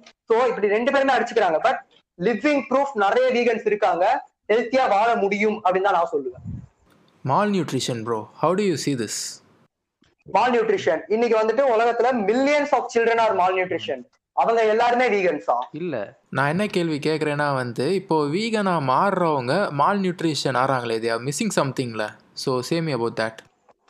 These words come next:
Speaker 1: என்ன கேட்டா, it's actually more of a psychological factor. இது வந்துட்டு இப்ப நான், ஓ,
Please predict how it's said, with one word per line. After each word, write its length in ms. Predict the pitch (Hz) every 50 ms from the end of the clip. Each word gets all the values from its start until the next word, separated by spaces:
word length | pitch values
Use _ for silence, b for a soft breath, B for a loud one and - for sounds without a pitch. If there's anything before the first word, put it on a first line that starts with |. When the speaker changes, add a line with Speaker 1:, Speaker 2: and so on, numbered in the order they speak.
| _ _ _
Speaker 1:
என்ன 220 | - 156 - 160
கேட்டா, 460 | 160 - 311 208 240 226 185 185 214
it's 200 | 226 220 180 -
actually 360 | 202 190 - - 254 247 277 269
more 260 | 214 202 214 247 277
of 140 | 269 247 - -
a 80 | 247 247 -
psychological 600 | 220 240 247 - 294 277 240 208 190 - 196 180 185
factor. 340 | 190 175 160 - - 165 151 151 - _ _ _ _ _ 135 135
இது 220 | 202 220 220 233
வந்துட்டு 360 | 220 214 220 240 240 247 240
இப்ப 260 | 226 233 - 208 208 214
நான், 200 | 214 202 170 165
ஓ, 100 | 196 202